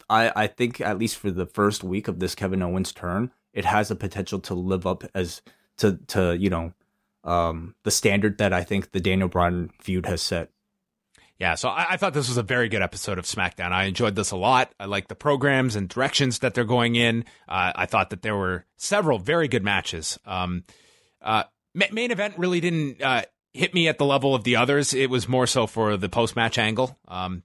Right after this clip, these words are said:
Speaker 1: Mm-hmm.
Speaker 2: Kingston and Nakamura was kinda just there for me, but man, I really enjoyed Charlotte, Bayley, and I really enjoyed Balor and Andrade. So overall, very good episode of SmackDown.
Speaker 1: Yeah, I agree.
Speaker 2: Let's go to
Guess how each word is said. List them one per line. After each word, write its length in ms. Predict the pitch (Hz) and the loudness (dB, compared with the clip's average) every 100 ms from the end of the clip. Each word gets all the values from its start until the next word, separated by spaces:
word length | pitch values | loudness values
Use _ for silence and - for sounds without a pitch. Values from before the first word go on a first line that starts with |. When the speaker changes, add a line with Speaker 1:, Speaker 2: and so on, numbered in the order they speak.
| - | -12
Speaker 1:
Mm-hmm. 60 | 101 | -6
Speaker 2:
Kingston 360 | 135 165 - 131 | -4 0 0 2
and 120 | 123 | 2
Nakamura 400 | 123 117 113 110 | 2 2 2 2
was 100 | 104 | 2
kinda 200 | 113 107 | 0 0
just 240 | 101 - | -2 -4
there 180 | 101 104 | -2 -2
for 140 | - | -2
me, 140 | 107 120 | 0 0
but 280 | 98 101 - - - | 0 -2 -4 -20 -6
man, 180 | 135 113 | -2 0
I 40 | |
really 300 | 95 117 175 | 0 2 2
enjoyed 280 | 165 147 139 | 2 2 2
Charlotte, 400 | - 123 123 117 | 2 2 2 2
Bayley, 440 | 107 113 113 113 107 | 2 2 4 2 0
and 120 | 98 | -2
I 60 | |
really 320 | 95 113 123 110 | -2 2 2 0
enjoyed 320 | 110 101 90 | 0 -2 2
Balor 400 | 90 95 92 92 _ _ | 2 2 0 -4 _ _
and 160 | 101 101 | -6 -6
Andrade. 480 | 92 98 92 80 - _ | -4 -4 -4 -6 -14 _
So 360 | - 92 87 _ _ - | -10 -8 -10 _ _ -8
overall, 540 | 143 147 135 131 - - | 0 4 6 4 0 0
very 200 | 135 120 | 2 4
good 120 | 101 | 2
episode 300 | 92 - 87 | 0 -6 -10
of 60 | - | -12
SmackDown. 380 | 87 82 76 - _ _ _ _ _ - | -16 -16 -20 -20 _ _ _ _ _ -2
Speaker 1:
Yeah, 240 | 139 - - - | 0 0 -6 -6
I 120 | 110 | -2
agree. 280 | 117 113 87 _ _ _ _ _ _ _ _ _ _ _ _ _ | 0 -2 -4 _ _ _ _ _ _ _ _ _ _ _ _ _
Speaker 2:
Let's 320 | 110 151 - | -2 0 0
go 260 | - 156 170 | 2 4 4
to 400 | - 135 131 | 4 4 4